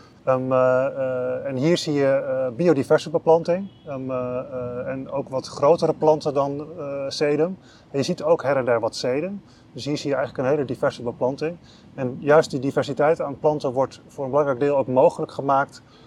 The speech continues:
door de waterbeschikbaarheid in dit dak. Hè, dus die blauwe functie die Pamela net benoemt, betekent dat dit dak, eh, water kan opslaan. En dat is niet zomaar blauw, maar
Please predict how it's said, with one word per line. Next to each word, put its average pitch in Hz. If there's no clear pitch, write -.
door 143
de 131
waterbeschikbaarheid 117
in 104
dit 101
dak. 95
Hè, 165
dus 131
die 127
blauwe 135
functie 151
die 135
Pamela 131
net 123
benoemt, 143
betekent 143
dat 131
dit 117
dak, 135
eh, 131
water 143
kan 139
opslaan. 156
En -
dat 123
is 117
niet 135
zomaar 165
blauw, 147
maar 160